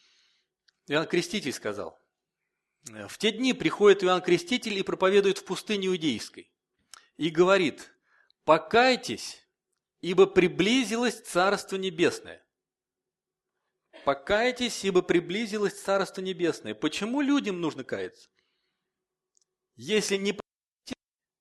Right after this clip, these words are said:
если не покаетесь, куда не попадете? В Царство Небесное не попадете.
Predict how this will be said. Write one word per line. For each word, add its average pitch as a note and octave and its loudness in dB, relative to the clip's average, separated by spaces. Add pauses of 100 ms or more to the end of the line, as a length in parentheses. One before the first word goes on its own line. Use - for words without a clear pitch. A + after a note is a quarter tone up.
(160)
если F3 -6
не F#3 -8
покаетесь, F#3 -2 (360)
куда E3 -2
не G#3+ -6
попадете? A#2 -6 (1600)
В - -16
Царство G#3 0
Небесное G#3 -4
не A2+ -8
попадете. - -12